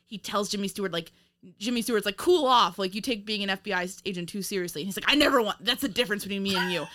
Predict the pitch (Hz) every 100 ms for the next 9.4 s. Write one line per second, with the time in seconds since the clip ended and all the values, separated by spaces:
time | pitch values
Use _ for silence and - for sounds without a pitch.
0 | - 226 330 320 277 262 247 214 - 269
1 | 240 196 214 196 160 147 - _ _ _
2 | - _ _ _ _ _ _ - - 214
3 | 254 - 160 175 - - - - _ 208
4 | 202 190 190 - _ _ _ _ 214 185
5 | 240 233 208 202 202 196 208 190 214 240
6 | 233 220 208 208 208 196 190 190 185 226
7 | 220 220 254 311 233 - 214 175 185 170
8 | 190 165 180 175 190 160 160 175 175 170
9 | 165 - 160